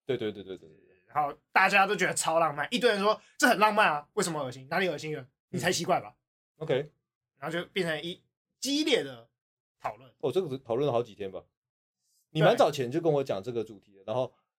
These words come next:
Speaker 1: 那几天，连续好几天都还在吵这件事。
Speaker 2: 对，一直看到养花，
Speaker 1: 嗯。
Speaker 2: 就是大家都在讨论养花。
Speaker 1: 它可以变成 Threads 的当周 highlight 吧？
Speaker 2: 当周 highlight 第一名或第二名就是养花。
Speaker 1: 对啊，对啊，应该是。
Speaker 2: 我猜第一名不是养花，第一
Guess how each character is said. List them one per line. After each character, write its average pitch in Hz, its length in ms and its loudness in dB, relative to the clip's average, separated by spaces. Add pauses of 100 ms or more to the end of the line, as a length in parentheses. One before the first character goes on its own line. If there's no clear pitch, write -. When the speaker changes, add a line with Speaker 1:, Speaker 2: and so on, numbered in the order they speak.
(100)
Speaker 1:
那 165 200 2
几 131 200 -6
天， 123 260 -4
连 120 140 -2
续 151 120 0
好 135 80 2
几 120 100 -4
天 117 200 -6
都 123 260 2
还 107 140 -4
在 110 140 -2
吵 87 180 -10
这 92 80 -16
件 95 100 -18
事。 92 160 -20 (400)
Speaker 2:
对， 135 220 -8
一 233 100 2
直 208 120 0
看 202 100 4
到 190 100 6
养 120 160 -2
花， 110 320 -10
Speaker 1:
嗯。 117 200 -20 (240)
Speaker 2:
就 156 120 -10
是 147 60 -8
大 220 300 4
家 180 160 2
都 185 40 2
在 175 140 4
讨 139 140 -6
论 147 100 -8
养 107 160 -14
花。 - 160 -20
Speaker 1:
它 240 100 4
可 180 100 4
以 - 20 8
变 196 120 2
成 147 220 0 (180)
Threads 165 400 4
的 127 200 -2 (560)
当 185 200 4
周 180 200 6
highlight 156 420 6
吧？ 95 200 -8 (800)
Speaker 2:
当 302 200 2
周 349 120 6
highlight 294 420 4
第 277 260 0
一 262 40 0
名 165 260 -4
或 175 120 2
第 202 140 -2
二 190 100 4
名 139 200 -6
就 143 120 4
是 185 60 8
养 175 40 4
花。 170 40 2
Speaker 1:
对 165 80 4
啊， 160 60 6
对 156 60 4
啊， 139 100 2
应 139 40 -4
该 139 140 4
是。 139 60 0
Speaker 2:
我 202 40 6
猜 294 140 6
第 311 140 2
一 311 60 0
名 240 120 -2
不 175 80 -8
是 202 80 -2
养 170 140 0
花， 131 200 -2
第 185 160 -10
一 202 120 -14